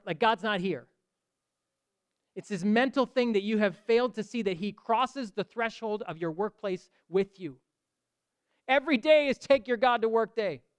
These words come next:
There is no place he cannot go. We are the ones that have confined him to spiritual locations. I believe that the key to this is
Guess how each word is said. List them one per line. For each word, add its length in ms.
There 180
is 120
no 160
place 360
he 100
cannot 380
go. 280
We 200
are 80
the 80
ones 180
that 100
have 160
confined 480
him 140
to 160
spiritual 640
locations. 640
I 120
believe 300
that 180
the 80
key 340
to 120
this 220
is 100